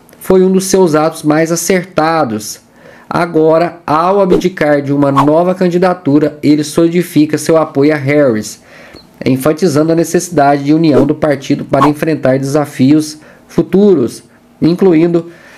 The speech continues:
a competição contra Trump. Quem é Kamala Harris? Kamala Harris, com cinquenta e nove anos, é uma figura política de destaque nos Estados Unidos e a primeira mulher a ocupar o cargo de vice-presidente.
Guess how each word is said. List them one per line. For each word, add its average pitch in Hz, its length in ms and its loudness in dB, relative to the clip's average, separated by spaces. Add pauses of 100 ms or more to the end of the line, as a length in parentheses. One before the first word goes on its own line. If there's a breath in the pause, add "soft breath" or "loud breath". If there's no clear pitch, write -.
(480 loud breath)
a 135 140 0
competição 185 840 0
contra 175 420 -2
Trump. 147 460 0 (1120)
Quem 226 300 2
é 190 80 0
Kamala 175 340 0
Harris? 135 680 -2 (100)
Kamala 147 300 2
Harris, 185 440 0
com 165 160 -2
cinquenta 147 460 -2
e 143 60 0
nove 160 260 0
anos, 175 340 0 (480 loud breath)
é 147 140 -2
uma 175 140 2
figura 180 360 0
política 220 800 0
de 143 120 -8
destaque 175 480 -2
nos 170 160 0
Estados 165 340 -4
Unidos 170 540 0 (600 loud breath)
e 180 120 2
a 185 60 2
primeira 185 460 0
mulher 160 360 2
a 170 60 2
ocupar 170 420 -2
o 156 80 -2
cargo 147 380 0
de 160 120 -2
vice-presidente. 156 1120 0